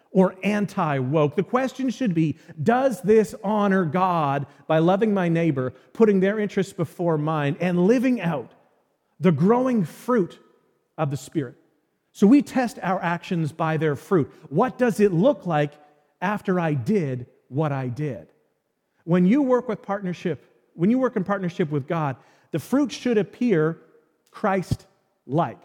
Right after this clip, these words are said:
It should look like Jesus, and it should, over time, make me appear more like Jesus in my demeanor and my attitudes. I should see growing in myself an ever-increasing measure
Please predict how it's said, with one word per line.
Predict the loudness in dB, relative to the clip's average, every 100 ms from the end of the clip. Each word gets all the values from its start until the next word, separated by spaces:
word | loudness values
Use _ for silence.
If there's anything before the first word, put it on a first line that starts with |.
| _ _ _ _ _
It | -2
should | 0 2
look | 2 0 0
like | -4 -4
Jesus, | -4 -4 -4 -2
and | 0 0
it | 0
should, | -4 -2 -2 -2
over | 2 2 2 -4
time, | -8 -4 0 -2 -4 _
make | 0 2 0
me | 2 4 4 4 2 -2 -10 _ _ _ _
appear | -8 -8 0 2 2 -2 -10 _ _ 0
more | 2 4 4 0 -6 -12
like | -4 0 -2 -2
Jesus | 0 0 0 -2
in | -2
my | 0 0
demeanor | 0 0 0 -4 -8 _ _ _ _ -4
and | -2 0
my | -2
attitudes. | -2 -4 -4 -12 -20 -20 _ _ _ _ _ _
I | -2 0
should | 0 -2 -2
see | -2 0 4 4 2 -2 _ -12 -4
growing | 0 4 4 2 2 2
in | 0 0
myself | 0 0 -4 -4 -2 -2 0
an | -2 0
ever-increasing | -2 0 -4 -2 -4 -4 -2 -2 -2 -2 0 2
measure | 0 -2 -2